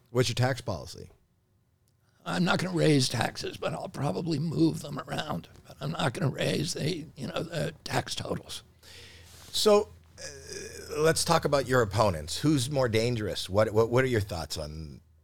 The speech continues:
Speaker 1: Trump and Biden?
Speaker 2: I
Speaker 1: Tell me
Speaker 2: don't
Speaker 1: why we shouldn't.
Speaker 2: I don't
Speaker 1: Wha-
Speaker 2: talk about, you know, I don't talk about them as being dangerous. I,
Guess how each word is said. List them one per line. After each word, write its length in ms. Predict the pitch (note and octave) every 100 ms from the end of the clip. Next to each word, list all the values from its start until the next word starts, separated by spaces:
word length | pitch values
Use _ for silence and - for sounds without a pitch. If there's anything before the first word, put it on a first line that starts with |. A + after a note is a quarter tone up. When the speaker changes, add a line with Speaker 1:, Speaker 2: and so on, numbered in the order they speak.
| _ _ _ _ _ _ _ -
Speaker 1:
Trump 340 | - D#2+ E2 D2+
and 140 | D2
Biden? 420 | D2 - - B1 - _ _ _ _ _ _ -
Speaker 2:
I 160 | E3 G#3+
Speaker 1:
Tell 140 | A#3+
me 80 | C#3
Speaker 2:
don't 100 | A#2+
Speaker 1:
why 200 | A#2 A#2+
we 160 | A2
shouldn't. 720 | G#2 - A2 F#2 F#2+ - - - - _ _ - - - -
Speaker 2:
I 140 | F#3
don't 220 | G3+ A#3 -
Speaker 1:
Wha- 60 |
Speaker 2:
talk 200 | F#3 E3+
about, 440 | G#3+ - G#2+ D#3+ - -
you 120 | D3+
know, 360 | E3+ - D3+ D#3 E3 D3 -
I 160 | F3
don't 320 | G#3+ F#3+ F#3 - - _ - - - - - _ _ _ _ _
talk 300 | - - F#3+
about 260 | D#3+ -
them 200 | C#3 D#3+
as 140 | F#3+ -
being 220 | F3+ D3+
dangerous. 840 | F3 F3+ G3 F#3+ G3 F#3 F3 D3
I, 280 | - D#3+ D#3+